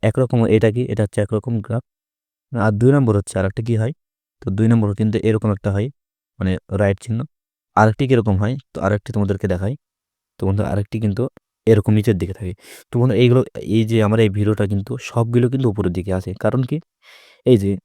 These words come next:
উপরটা কিন্তু এক, এক নম্বর র‍্যাঙ্ক হচ্ছে, দ্বিতীয়ত ভিউজ। তো প্রথমত তোমাদেরকে এই দুটি বিষয় কিন্তু পারফেক্ট করতে হবে। কি?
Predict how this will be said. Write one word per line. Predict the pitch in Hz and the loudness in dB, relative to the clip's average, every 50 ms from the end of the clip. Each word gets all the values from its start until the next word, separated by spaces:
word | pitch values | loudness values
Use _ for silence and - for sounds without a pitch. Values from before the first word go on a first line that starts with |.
| _ - 117 | _ -4 -4
উপরটা | 110 - 139 139 123 143 135 | 2 4 4 4 4 2 0
কিন্তু | 131 131 120 110 98 - - - 95 104 104 | 0 0 -2 -2 -2 -6 -8 -4 -2 0 0
এক, | 101 - 110 | 2 0 0
এক | 110 - | 0 2
নম্বর | 135 127 120 120 117 | 2 4 4 4 4
র‍্যাঙ্ক | 107 110 110 - | 4 2 2 -2
হচ্ছে, | 127 123 - - 139 139 - - _ _ _ 143 135 110 107 | -4 -6 -6 -8 -10 -10 -10 -12 _ _ _ 0 0 2 2
দ্বিতীয়ত | 135 127 - 123 113 95 - 120 123 117 101 | 0 0 2 0 0 0 0 -2 -4 -4 -4
ভিউজ। | 95 98 98 92 87 95 - - _ _ _ _ _ _ | -4 -2 -2 -2 -2 -4 -10 -20 _ _ _ _ _ _
তো | - 110 - | -6 0 0
প্রথমত | 120 120 135 139 135 | 0 0 0 0 -2
তোমাদেরকে | 139 - 131 120 107 101 98 - - 151 - _ _ _ _ _ _ | 0 0 0 0 0 0 -2 -4 -8 -10 -10 _ _ _ _ _ _
এই | 104 113 110 101 104 | -2 -2 -2 -2 -4
দুটি | 120 123 - 143 | -4 -2 0 0
বিষয় | 135 131 117 127 110 98 | 0 0 0 0 -2 0
কিন্তু | 104 98 - 113 131 160 - _ _ _ _ _ _ _ _ _ _ - | -2 -4 -4 -6 -8 -10 -10 _ _ _ _ _ _ _ _ _ _ 2
পারফেক্ট | 104 98 98 - 131 123 - - | 4 4 4 2 -2 -4 0 -2
করতে | 107 95 - - | -2 -2 0 0
হবে। | 104 98 104 | 0 0 0
কি? | - 131 | -2 -4